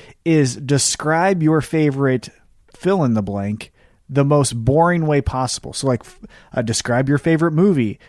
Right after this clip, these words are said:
as boring as possible, right? So my challenge to you, the listener, and also to you, Tim, and Tim, you can answer this now or later, uh, is describe your favorite wrestling moment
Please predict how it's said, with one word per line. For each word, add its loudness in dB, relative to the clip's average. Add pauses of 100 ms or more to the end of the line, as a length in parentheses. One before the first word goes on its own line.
(100)
as 0
boring -2
as -4
possible, -6
right? 0 (1200)
So -2
my 2
challenge 0
to 0
you, 6
the 0
listener, 0
and -2
also 0
to -6
you, 2
Tim, -2
and -4
Tim, -2
you 2
can -6
answer -6
this -6
now -4
or -6
later, -4 (480)
uh, 0
is -2
describe 0
your -2
favorite 0
wrestling -2
moment -6